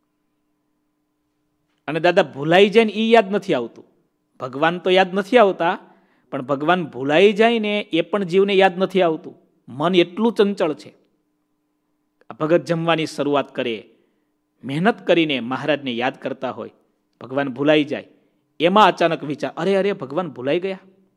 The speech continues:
ચડું કરીને ઊભા થઈ જાય. એક એક દિવસ, બબ્બે દિવસ, ત્રણ ત્રણ દિવસ, ચાર ચાર દિવસ સુધી હાવ ભૂખ્યા રહેવું પડે. હા, નક્કી કર્યું.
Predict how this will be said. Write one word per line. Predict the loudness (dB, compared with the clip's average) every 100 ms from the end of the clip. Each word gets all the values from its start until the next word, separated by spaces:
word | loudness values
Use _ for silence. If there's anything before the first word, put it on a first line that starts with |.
| _ _
ચડું | 0 0 0
કરીને | -6 -8
ઊભા | -10 -10 -10
થઈ | -12 -16
જાય. | -18 _ _ _ _ _ -6
એક | 0 0
એક | 0
દિવસ, | -4 -8 -10 -20 _ _ _
બબ્બે | -8 -2 2 4
દિવસ, | 2 -2 -4 -12 _ _ _ _
ત્રણ | -4 -4
ત્રણ | -2 0 0
દિવસ, | 0 -2 -6 -12 _ _ _ -2
ચાર | 4 4
ચાર | 2 4 6 6
દિવસ | 2 0 -2
સુધી | -6 -8 -10
હાવ | 4 6 6
ભૂખ્યા | 2 -8 -10
રહેવું | -10 -12 -14
પડે. | -16 -18
હા, | -20 _ _ _ _ _ _ _ -14
નક્કી | -14 -10 -6 -4
કર્યું. | -6 -10